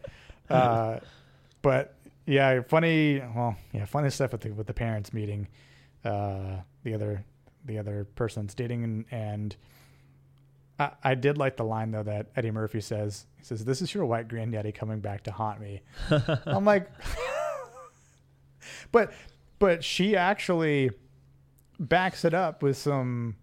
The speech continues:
Speaker 2: like, sound information, you
Speaker 1: Yeah.
Speaker 2: know, and which I, I, I, it's,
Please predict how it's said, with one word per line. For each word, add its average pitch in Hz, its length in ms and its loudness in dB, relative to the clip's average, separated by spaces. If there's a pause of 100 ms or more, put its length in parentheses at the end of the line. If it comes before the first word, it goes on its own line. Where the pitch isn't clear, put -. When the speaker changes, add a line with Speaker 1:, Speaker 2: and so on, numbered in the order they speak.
(1200)
Speaker 2:
like, 117 220 -4
sound 123 720 -2 (460)
information, 113 840 -4 (580)
you 117 100 6
Speaker 1:
Yeah. 107 60 8
Speaker 2:
know, 107 260 -2 (120)
and 110 640 -2 (1300)
which 160 220 2
I, - 120 -4 (100)
I, 170 80 2
I, 175 260 4 (140)
it's, - 320 -2